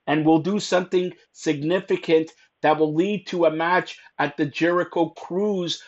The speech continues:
happening two weeks from then. So look for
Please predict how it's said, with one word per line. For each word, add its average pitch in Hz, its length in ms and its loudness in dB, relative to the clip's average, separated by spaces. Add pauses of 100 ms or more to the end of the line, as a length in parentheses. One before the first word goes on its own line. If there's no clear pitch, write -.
(160)
happening 160 480 -4
two 185 200 -8
weeks 175 420 -6
from 151 260 -2
then. 147 300 0 (260)
So 156 440 2
look 170 300 -6
for 160 400 4